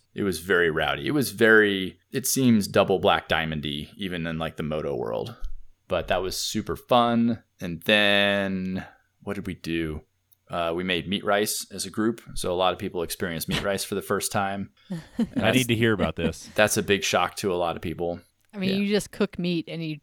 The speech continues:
Speaker 2: put it in rice, correct?
Speaker 1: Oh, no. I mean, well, kind of. But,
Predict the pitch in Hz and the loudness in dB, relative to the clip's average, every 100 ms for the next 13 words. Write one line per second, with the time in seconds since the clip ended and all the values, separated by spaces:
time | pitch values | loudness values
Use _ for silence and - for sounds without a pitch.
0 | - 175 156 143 139 151 131 - - - | -6 -2 -2 -4 -4 -6 -6 -12 -12 -10
1 | 139 _ _ _ - 104 80 65 85 82 | -12 _ _ _ -4 -4 -2 -6 -6 -6
2 | 90 80 - _ _ - - 143 107 73 | -2 -4 -4 _ _ -14 -2 -2 -2 -6
3 | - 90 78 | -4 -2 -2